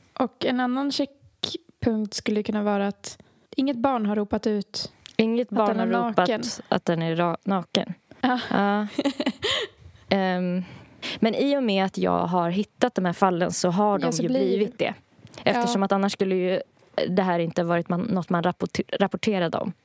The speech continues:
Speaker 1: Nej.
Speaker 2: Men ska man ha något som är om hur man beter sig då när man blir called out?
Speaker 1: Mm.
Speaker 2: Om man blir called out, att man liksom,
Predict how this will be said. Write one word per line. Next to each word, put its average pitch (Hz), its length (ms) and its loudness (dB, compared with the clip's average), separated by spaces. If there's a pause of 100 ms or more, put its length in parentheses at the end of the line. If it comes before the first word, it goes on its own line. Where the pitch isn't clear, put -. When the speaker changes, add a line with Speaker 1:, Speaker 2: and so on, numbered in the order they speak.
(440)
Speaker 1:
Nej. 240 320 -2
Speaker 2:
Men 247 100 2
ska 285 140 0
man 269 120 2
ha 262 140 2
något 262 260 -2
som 240 200 2
är 226 180 2
om 220 180 0
hur 226 180 0
man 220 200 2
beter 311 400 0
sig - 200 -2
då - 140 0
när - 100 -2
man 95 140 0
blir 92 100 0
called 139 380 2
out? - 260 -10 (280)
Speaker 1:
Mm. 269 160 0
Speaker 2:
Om 226 140 2
man 202 160 0
blir 208 140 0
called 170 380 2
out, - 140 -6
att 185 120 2
man 180 160 2
liksom, 175 380 0